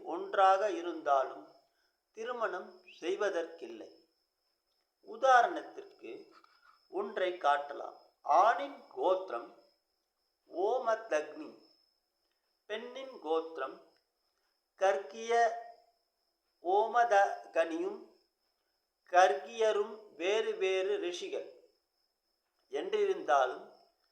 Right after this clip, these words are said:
இவர்கள் பித்ரு வம்சத்தில் வந்தவர்கள், சாரி, பிருகு வம்சத்தில் வந்தவர்கள் என்பதால் பிரவரத்தில் பகுதி ரிஷியின்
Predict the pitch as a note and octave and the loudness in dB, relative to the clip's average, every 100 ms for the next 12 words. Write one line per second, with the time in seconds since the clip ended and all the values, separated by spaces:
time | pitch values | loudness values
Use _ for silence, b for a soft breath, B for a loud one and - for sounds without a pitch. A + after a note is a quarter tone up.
0 | _ _ _ _ - F#3+ A#3+ B3 A3 G#3 | _ _ _ _ -8 -2 0 0 0 -2
1 | G3+ - - - D#4 D#4 G3+ - - D#3+ | -4 -10 -18 -16 -10 2 4 4 0 -8
2 | - E3+ F#3 - B2+ C#3 A2+ A2+ - - | -8 -10 -10 -6 -6 -4 -6 -6 -8 -14
3 | - _ _ _ _ _ _ _ _ _ | -20 _ _ _ _ _ _ _ _ _
4 | _ B2+ C3 - - - G#3 A3 C#4+ A#3+ | _ -4 -4 -6 -18 -8 -6 -6 -4 2
5 | E3+ D3 C#3+ C#3 - E3 C#3 - - G#2+ | 2 0 -8 -10 -10 -8 -8 -8 -10 -12
6 | G2+ - _ _ _ _ _ _ _ _ | -14 -20 _ _ _ _ _ _ _ _
7 | _ _ _ _ _ _ _ _ _ _ | _ _ _ _ _ _ _ _ _ _
8 | _ F3+ - A3 D3 B2 D3+ - - _ | _ -4 -2 -2 0 -2 -4 -8 -20 _
9 | _ _ _ _ G3+ G#3+ A#3 B3+ B3+ - | _ _ _ _ 4 4 6 4 0 -8
10 | A#3+ A3+ - _ D3+ D3+ F3+ F3+ D#3+ F#3 | -14 -16 -20 _ 4 4 2 -4 -8 -14
11 | - _ - - G3+ B3+ A#3+ A#3+ | -20 _ -8 -6 -6 -6 -8 -10